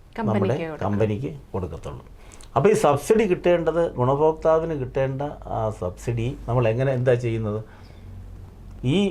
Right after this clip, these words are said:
Speaker 2: ഒരു പ്ലാന്റ് വെച്ച് കഴിഞ്ഞാൽ ഞാൻ പറഞ്ഞു, ഈ വെറുതെ ഒരു ഫോം കൊണ്ടുവച്ചിട്ട് അതിനകത്തുനിന്ന് നമ്മൾ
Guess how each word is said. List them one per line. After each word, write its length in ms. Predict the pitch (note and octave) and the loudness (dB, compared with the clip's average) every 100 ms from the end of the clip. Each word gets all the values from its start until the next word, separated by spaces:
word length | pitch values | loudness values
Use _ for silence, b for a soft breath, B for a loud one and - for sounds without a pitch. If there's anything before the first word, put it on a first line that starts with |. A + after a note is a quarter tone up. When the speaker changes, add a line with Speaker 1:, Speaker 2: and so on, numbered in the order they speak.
| - | -2
Speaker 2:
ഒരു 200 | - C3+ B2+ | -2 0 4
പ്ലാന്റ് 340 | B2+ C3 D#3+ | 4 4 4
വെച്ച് 240 | C#3 G#2+ A2+ | 2 2 0
കഴിഞ്ഞാൽ 300 | G2 G2+ A#2+ C#3+ | 0 0 -2 0
ഞാൻ 100 | E3+ D#3+ | -2 2
പറഞ്ഞു, 280 | C3+ B2+ C3+ - - - - | 2 2 -2 -6 -16 -14 -2
ഈ 100 | D#3+ | 0
വെറുതെ 340 | G3+ D#3+ E3+ G#3+ | 4 4 6 6
ഒരു 220 | F#3+ F3+ D3 - | 6 4 0 -6
ഫോം 300 | C3+ D3 G3 | 2 2 4
കൊണ്ടുവച്ചിട്ട് 640 | F3+ E3 D#3 C#3 C#3+ B2 D3 D3+ B B B | 2 2 2 2 0 -2 -2 -2 B B B
അതിനകത്തുനിന്ന് 720 | B2+ D3 F3+ D#3 D3 C#3+ D3 C3+ | 2 2 4 2 2 0 0 2
നമ്മൾ 160 | C#3 | 2